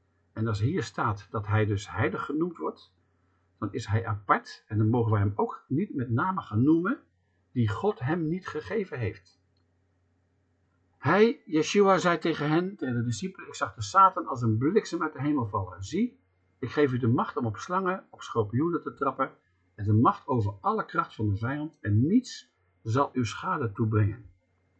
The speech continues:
"Verblijdt u echter dan niet over dat de geesten aan u onderworpen zijn," zegt hij, "maar verblijdt u erover dat uw namen opgeschreven zijn in de hemel, in het boek des levens."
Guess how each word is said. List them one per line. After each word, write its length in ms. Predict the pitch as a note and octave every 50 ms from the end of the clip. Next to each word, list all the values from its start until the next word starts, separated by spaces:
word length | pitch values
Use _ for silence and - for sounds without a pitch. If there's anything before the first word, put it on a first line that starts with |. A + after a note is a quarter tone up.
| _ _ _ _ _ _ _ _ _ _ _
"Verblijdt 480 | _ - D#3+ C#3+ C3+ F3 G#3 A#3+ B3+ -
u 80 | A3 F#3+
echter 240 | F#3 - - E3
dan 120 | C#3+ C#3 C#3
niet 200 | E3 A3 A3+ -
over 520 | - C#3 A#2 G2+ G2+ C3 - - - - _
dat 140 | - C3 -
de 60 | -
geesten 340 | G#2+ G2+ F#3 A3+ - - -
aan 80 | D3+
u 100 | C3+ C3
onderworpen 520 | - C3 A#2 A2+ G#2+ G2+ G#2 G2 G2 - G2
zijn," 220 | F#2+ F#2 A2 B2
zegt 220 | G#2 F#2+ - - -
hij, 200 | C3 A#3 - -
"maar 540 | G2+ G2+ F#2+ G2 F#2+ G#2+ - A#3+ C4 - _ _ _ _ _ _ _ _ _ _ _
verblijdt 440 | _ - C#3+ B2 A2+ A2+ - G2+ -
u 60 | A#2+
erover 220 | A2 A#2+ A#2+ A2+ A2+
dat 140 | A#2 A2
uw 180 | - A#2 A2+ A#2
namen 460 | B2 D3 F3 F#3 F#3 F3 - - _
opgeschreven 680 | - - - - - - - - - D3 A#2+ A2 G#2 G2+
zijn 240 | G#2 G2 E2+ - -
in 80 | G2+
de 100 | A2+ G#2
hemel, 360 | G2+ D3+ G#3 F3 B2+ G#2 G#2
in 80 | G#2+ G#2+
het 160 | G2+ F#2 F#2
boek 200 | A2+ D3+ E3 D#3
des 160 | - C3+ A2+
levens." 600 | - - - C#3+ A#2+ G2+ - - - - _ _